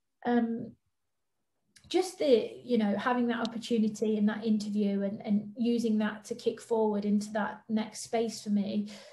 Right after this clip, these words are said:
that P E coordinator role, and then, you know, continuing my journey on at the F A. Um, but I think what was really pertinent for me was I, I kept moving forward at the F A, and I think one of my, one of the most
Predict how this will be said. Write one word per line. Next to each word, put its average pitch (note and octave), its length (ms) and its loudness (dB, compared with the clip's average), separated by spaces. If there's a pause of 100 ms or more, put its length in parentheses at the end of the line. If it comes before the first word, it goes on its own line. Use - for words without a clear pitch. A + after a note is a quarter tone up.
(140)
that - 280 0 (200)
P B3 240 2
E A#3 60 -2
coordinator G#3+ 640 0
role, G#3 460 0 (280)
and A3 100 0
then, G#3+ 180 4
you A#3+ 100 2
know, G#3 200 4
continuing A3+ 580 0
my G#3+ 140 4
journey G#3 420 4
on G#3 200 2 (120)
at A3 140 -6
the A3 120 0
F G#3 180 -4
A. A3 360 -2 (540)
Um, A3+ 540 0 (260)
but - 380 4 (840)
I B3 140 -2
think B3+ 320 0
what B3+ 180 4
was B3 160 0
really A#3+ 200 4
pertinent A#3+ 800 0
for - 100 -10
me G#3 480 2
was G#3 640 -2 (180)
I, - 260 -6
I B3+ 200 0
kept C4 240 -4
moving A3+ 280 6
forward A3 280 0
at G#3 100 -4
the A3 120 -2
F G#3 160 -4
A, G3+ 300 0
and A3 120 0
I G#3+ 60 0
think G#3+ 400 0 (480)
one B3 160 6
of B3 60 6
my, A#3 260 6
one B3 320 2
of B3 40 2
the A#3+ 80 4
most A#3 260 6